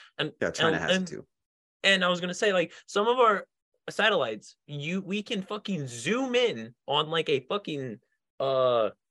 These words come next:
Speaker 1: like, license
Speaker 2: City
Speaker 1: plate
Speaker 2: block.
Speaker 1: in another country.
Speaker 2: Yeah. <laughs>
Speaker 1: Yeah, like, we could, like, you know, we could see a lot. Oh, also, there's two other countries that have that capability. It's Russia and China. They do not
Speaker 2: Yeah.
Speaker 1: need to send a fucking balloon over here to spy on us.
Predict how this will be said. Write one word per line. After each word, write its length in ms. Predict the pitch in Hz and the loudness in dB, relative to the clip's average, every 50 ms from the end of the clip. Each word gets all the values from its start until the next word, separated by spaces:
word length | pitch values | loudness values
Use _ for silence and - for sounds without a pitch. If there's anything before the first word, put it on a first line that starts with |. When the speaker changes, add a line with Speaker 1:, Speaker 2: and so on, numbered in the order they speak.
| _ - | _ 2
Speaker 1:
like, 160 | 131 117 98 | 2 2 2
license 560 | 110 113 120 175 185 175 - - 135 - - | 0 0 2 2 2 2 0 -4 -4 -4 -2
Speaker 2:
City 160 | - 104 101 98 | 0 2 2 2
Speaker 1:
plate 80 | 92 | 2
Speaker 2:
block. 140 | 85 82 78 | 0 0 0
Speaker 1:
in 40 | 76 - | 2 0
another 220 | 120 123 117 107 | 0 0 0 -2
country. 260 | - - 127 95 107 | -2 -2 0 2 2
Speaker 2:
Yeah. 140 | 110 80 - - - | 2 0 -2 -4 -6
<laughs> 100 | - - | 0 2
Speaker 1:
Yeah, 240 | 202 - - - - | 2 2 2 2 0
like, 160 | 127 127 127 135 | 0 0 0 0
we 160 | 160 208 208 | -2 -2 -2
could, 220 | 190 254 233 226 | -2 -4 -2 0
like, 220 | 202 202 190 156 143 143 143 | 2 2 2 2 0 -4 -6
you 80 | 165 | -6
know, 140 | 160 160 151 | -4 -4 -4
we 220 | 139 147 175 196 190 | -6 -6 -6 -6 -6
could 180 | - 190 190 | -6 -8 -8
see 100 | - 185 160 | -4 -4 -4
a 60 | 139 | -4
lot. 280 | 131 147 165 131 - - - - - - - - | -2 -2 -2 -2 -2 -6 -12 -20 -20 -14 -2 2
Oh, 100 | 180 185 170 | 2 4 4
also, 500 | - 143 160 190 190 - 208 208 208 208 - - - - _ _ _ - | 4 2 2 2 2 2 2 2 2 0 -4 -10 -20 -20 _ _ _ -2
there's 200 | 156 180 170 175 | 0 0 0 0
two 200 | - - 247 233 | -2 0 2 2
other 160 | 220 202 190 | 2 2 0
countries 400 | - 220 220 202 - 190 175 156 | 0 0 0 0 -2 -4 -4 -4
that 100 | 156 147 - | -4 -4 -2
have 180 | 165 160 156 | -2 -2 -2
that 120 | 160 147 - | -2 -4 -4
capability. 680 | - 160 156 151 143 147 175 170 135 104 95 95 95 - | -4 -4 -4 -4 -2 0 2 2 2 0 -2 -6 -6 -4
It's 160 | 135 135 123 | -4 -4 -4
Russia 480 | 113 107 117 151 170 165 - 180 160 139 139 | -6 -2 0 2 2 2 2 0 0 0 -2
and 120 | 135 120 | -8 -10
China. 360 | - - 143 135 117 92 85 - _ _ _ | -6 -4 -4 -4 -4 -8 -14 -18 _ _ _
They 120 | - 139 147 | 0 0 0
do 160 | 147 180 165 | 0 -2 -4
not 320 | 131 123 135 160 185 185 | -2 0 2 2 2 2
Speaker 2:
Yeah. 80 | 196 196 | 0 0
Speaker 1:
need 140 | 202 196 180 | -2 -2 -2
to 100 | 196 - | -4 -6
send 340 | - - 170 160 151 131 120 | -4 -4 -2 -2 -2 -2 -2
a 140 | 120 131 135 | -4 -4 -4
fucking 420 | - - 143 143 - 156 143 135 | -4 -6 -6 -6 -6 -8 -8 -6
balloon 360 | 123 117 110 110 117 123 131 | -6 -6 -4 -4 -4 -2 0
over 180 | 139 143 143 151 | 0 0 0 0
here 340 | 156 - - 160 156 151 156 | -4 -6 -6 -4 -4 -4 -4
to 400 | 151 - - 135 131 123 120 120 | -6 -8 -8 -6 -6 -6 -6 -8
spy 400 | - - - - 113 107 104 101 | -10 -8 -4 -2 -2 -2 -2 -4
on 160 | 85 85 71 67 | -6 -8 -10 -12
us. 280 | - - - - - | -14 -14 -18 -20 -20